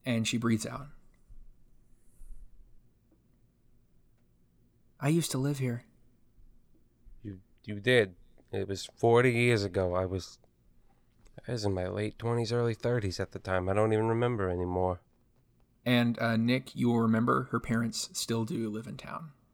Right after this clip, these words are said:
Speaker 1: They never left. She's still, like, shaking on the ground, and she's, like, she's still trying to process this all.
Speaker 2: Okay, and I, I know there's a lot going on right now.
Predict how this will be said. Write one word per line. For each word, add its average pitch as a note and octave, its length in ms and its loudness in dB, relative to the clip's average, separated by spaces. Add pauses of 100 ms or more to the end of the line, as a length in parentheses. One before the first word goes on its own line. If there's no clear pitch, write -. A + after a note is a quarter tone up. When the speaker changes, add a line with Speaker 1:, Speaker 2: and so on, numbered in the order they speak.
(180)
Speaker 1:
They - 80 -18
never - 200 -14
left. - 280 -16 (1400)
She's B2+ 240 0
still, C3+ 380 4
like, A#2+ 320 -2
shaking B2 340 -4
on B2 100 -4
the B2+ 40 -6
ground, A#2+ 380 -6
and B2 340 -6
she's, A#2+ 380 -4
like, A#2+ 400 -6 (420)
she's - 320 -2
still C#3 220 2
trying B2 220 0
to A#2 40 2
process A#2+ 440 -6
this B2+ 140 -10
all. B2+ 280 -12 (1400)
Speaker 2:
Okay, G2+ 260 -4
and G#2 280 -2
I, A2+ 100 -4 (160)
I G#2 80 2
know G#2+ 220 4
there's A2+ 200 0
a A2 80 4
lot A2 340 6
going A2+ 360 6
on A#2 320 8
right B2 200 6
now. C3+ 360 6